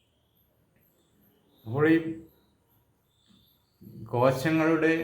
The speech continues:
ക്രോമസോം ടെലോമറുകളുടെ മുരടിപ്പിനെ തടയാൻ റെയ്ക്കിക്ക് സാധിക്കുമെന്നുള്ളതാണ്. അവിടെ ഈ ഊർജം കൊണ്ട് നമുക്കതിനെ പുനരുജ്ജീവിപ്പിക്കാൻ സാധിക്കും.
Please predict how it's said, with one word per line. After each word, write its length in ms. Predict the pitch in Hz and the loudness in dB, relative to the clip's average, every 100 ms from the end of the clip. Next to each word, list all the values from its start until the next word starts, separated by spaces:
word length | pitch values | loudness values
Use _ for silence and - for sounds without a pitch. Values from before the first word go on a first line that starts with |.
| 165 - _ _ _ _ _ _ _ _ | -8 -14 _ _ _ _ _ _ _ _
ക്രോമസോം 580 | 123 131 143 151 165 160 151 | -4 -2 -2 -6 -4 -4 -2
ടെലോമറുകളുടെ 880 | 135 139 143 147 147 147 147 147 151 151 - _ _ _ _ _ - | -2 0 -2 -2 -4 -4 -6 -6 -6 -8 -16 _ _ _ _ _ -10
മുരടിപ്പിനെ 640 | 131 131 139 143 147 139 143 139 | -6 -2 -2 -2 -4 -2 -2 -2
തടയാൻ 400 | 123 123 123 104 92 95 - _ _ _ _ _ _ _ _ | -2 -2 -2 -2 -4 -12 -20 _ _ _ _ _ _ _ _
റെയ്ക്കിക്ക് 640 | 127 127 139 135 175 170 175 - | -6 -2 -2 -4 -8 -4 -4 -2
സാധിക്കുമെന്നുള്ളതാണ്. 1080 | 143 131 127 127 123 120 113 107 101 92 92 - 107 | -2 0 -2 -6 -6 -2 0 0 -2 -6 -10 -16 -8
അവിടെ 340 | 110 117 113 113 - - _ _ _ _ _ _ _ _ _ | -4 0 0 -2 -6 -14 _ _ _ _ _ _ _ _ _
ഈ 120 | 117 120 123 - - - _ _ | -4 -2 -4 -6 -14 -20 _ _
ഊർജം 540 | 117 120 143 139 139 139 | -4 0 2 4 4 4
കൊണ്ട് 260 | 123 117 117 | 4 2 2
നമുക്കതിനെ 680 | 113 110 110 113 104 104 113 113 - - - | 4 4 4 0 -4 -4 -6 -8 -14 -20 -12
പുനരുജ്ജീവിപ്പിക്കാൻ 1120 | 127 127 131 123 113 123 117 110 110 110 110 104 | -6 -4 -2 -4 -4 -2 -2 -2 -4 -2 -2 -2
സാധിക്കും. 540 | 101 95 92 92 | -6 -10 -12 -16